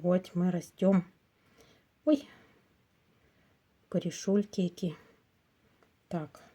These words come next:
це один. Бачите, вони такі маленькі, що їх і не видно. Це другий. Я не знаю, буде видно вам чи ні. Ну, ось тут вроді є корінчик якийсь.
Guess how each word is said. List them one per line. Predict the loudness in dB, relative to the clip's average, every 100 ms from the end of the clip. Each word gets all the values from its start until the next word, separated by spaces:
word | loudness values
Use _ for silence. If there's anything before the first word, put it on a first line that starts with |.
| -16
це | -8
один. | -8 -8 -10 -4 -2 -4 -6 _ _ _ _ _ _ _ _ _ _ _ _ _ _ _ _ _ _ _ _ _ _ _ _ _ _ _ _ _ _ _ _ _ _ _ _ _ _ _ _ _ _ _ -10
Бачите, | -10 -10 -4 0
вони | 0
такі | -2 -8 -2
маленькі, | 0 2 0 -2 -6 -10
що | -8
їх | -10 -4
і | 0
не | 0
видно. | 0 -6 -6 -8 -8 _ _ _ _ _ _ _ _ _ _ _
Це | -2 -2
другий. | -2 -4 -2 -2 0 0 -2 -6 -20 _ _ _ _ _ _ _ _ -8
Я | -2
не | -2
знаю, | 0 0 0
буде | -2 -2 -2
видно | 0 0 2 0
вам | 0 -6 -6
чи | -4
ні. | 0 2 0 -4 _ _ _ _ _ _ _ _ _ _
Ну, | 0 0
ось | 0
тут | -4 -8 -6
вроді | -4 -4 -2
є | -2 -2
корінчик | 0 -2 0 0 -4 -6 -12 -12
якийсь. | -8 -6 -6 -8